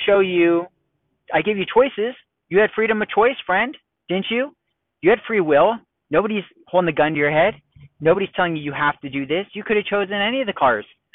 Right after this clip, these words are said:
But the frame gave you choice A and choice B. We never even talked about choice C. Was it there? Yeah, <laughs> it was there the whole time.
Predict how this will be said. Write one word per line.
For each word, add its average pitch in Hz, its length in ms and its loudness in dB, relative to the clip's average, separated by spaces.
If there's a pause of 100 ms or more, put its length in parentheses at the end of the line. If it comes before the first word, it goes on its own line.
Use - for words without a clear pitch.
(640)
But 156 140 0
the 139 80 2 (120)
frame 165 500 -2 (800)
gave 190 260 4
you 185 600 2 (640)
choice 175 220 2
A 175 40 -2
and 165 180 -2
choice 147 320 -4
B. 123 240 -4 (800)
We 156 80 -4
never 185 260 2
even 165 500 -4
talked 208 200 -6
about 117 280 0 (300)
choice 127 200 -4 (100)
C. 95 200 -14 (300)
Was 151 140 -2
it 143 140 0
there? 180 420 0
Yeah, 196 260 -2
<laughs> - 60 -12
it 180 40 -6
was 165 100 -6
there 185 120 0
the 175 80 0
whole 180 140 2
time. 151 320 0